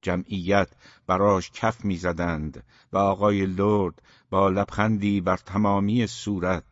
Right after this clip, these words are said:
پشت تریبون برای جمعیت سر تکان می‌داد. آنان را با دست به سکوت دعوت می‌کرد و می‌گفت: «همشهریان شریف،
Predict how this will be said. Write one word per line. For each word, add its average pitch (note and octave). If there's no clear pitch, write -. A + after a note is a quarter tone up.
پشت G#2+
تریبون F#2
برای G2
جمعیت F2
سر G#2
تکان F2
می‌داد. D2
آنان A2
را G#2+
با G2+
دست G2+
به G2+
سکوت A2+
دعوت F#2
می‌کرد E2+
و F2+
می‌گفت: F#2+
«همشهریان B2+
شریف، E2+